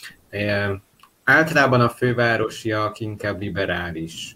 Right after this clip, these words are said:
felfogású városi polgárokat szoktak jelenteni, ahol viszont ez kevésbé, ö, jelent meg rökönyödést, hogyha egy büszkeségnapi felvonulás is zajlik.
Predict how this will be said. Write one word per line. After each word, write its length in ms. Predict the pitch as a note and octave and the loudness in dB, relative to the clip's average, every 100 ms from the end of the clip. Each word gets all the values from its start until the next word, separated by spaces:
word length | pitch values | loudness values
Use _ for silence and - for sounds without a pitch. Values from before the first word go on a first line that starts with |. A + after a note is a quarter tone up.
| _ | _
felfogású 920 | F#2+ F#2 - F#2+ F#2 F#2 G2 - F#2 E2+ | -4 -2 -2 -2 0 0 -4 -6 -4 0
városi 580 | G2 G2 G2 F2+ - | 2 2 2 -2 -8
polgárokat 840 | F2 F#2+ F#2 F2+ F2+ F2 E2+ E2+ E2 | -6 -2 0 2 0 -2 -4 -6 -6
szoktak 420 | F2+ - E2+ E2+ | -10 -10 -10 -8
jelenteni, 580 | F#2+ A2 A#2+ B2 A#2+ A2+ | -2 0 0 0 0 0
ahol 360 | A2 G#2+ G#2+ G2+ | 0 0 -2 -2
viszont 360 | G#2 G#2+ G2 | -6 -6 -6
ez 140 | G2 - | -6 -2
kevésbé, 840 | A2+ A2 A2 G2 F#2 G2 F#2 E2+ - - - - - | 0 2 2 0 0 0 0 -4 -10 -20 -20 -14 0
ö, 360 | G#2 G2+ F#2+ F#2 F#2 - _ - - - | 2 4 2 -2 -8 -14 _ -20 -20 -8
jelent 680 | A#2 A#2 A#2 G#2+ G2+ G#2 - - | 2 4 6 4 2 -2 -12 -6
meg 220 | G2+ F#2 | -4 0
rökönyödést, 880 | G2+ G2+ A2+ A2 A2+ A2+ C3+ C#3+ C#3+ | 0 0 0 2 2 4 2 2 -4
hogyha 440 | G#2 - G2 F#2+ | -8 -2 0 0
egy 180 | F#2 E2 | -2 -4
büszkeségnapi 680 | E2+ - F#2+ - F2+ F2 E2+ | -8 -6 -6 -6 -6 -6 -8
felvonulás 760 | - F#2 F2+ F2+ F2+ F2 F2 | -4 -2 -2 -2 -2 -4 -6
is 120 | F2+ F#2 | -10 -10
zajlik. 720 | E2 E2+ E2+ G2 D#3 E3+ | -2 0 2 4 4 4